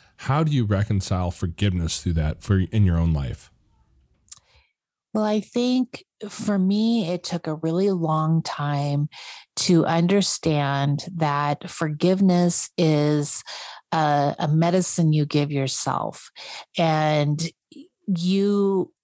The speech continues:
Speaker 2: can forgive somebody without them reciprocating that. And if you don't, and if you are unable to move past, now I'm not talking about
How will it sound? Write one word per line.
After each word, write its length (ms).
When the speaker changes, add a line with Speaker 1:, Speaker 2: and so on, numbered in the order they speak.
Speaker 2:
can 180
forgive 500
somebody 680
without 460
them 200
reciprocating 960
that. 380
And 540
if 360
you 160
don't, 760
and 220
if 420
you 180
are 240
unable 960
to 600
move 680
past, 540
now 140
I'm 140
not 240
talking 480
about 360